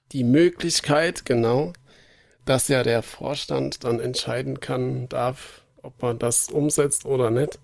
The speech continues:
Bin ich mal gespannt.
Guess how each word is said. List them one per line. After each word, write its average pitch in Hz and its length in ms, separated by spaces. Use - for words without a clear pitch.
Bin 175 120
ich 185 140
mal 160 160
gespannt. 139 440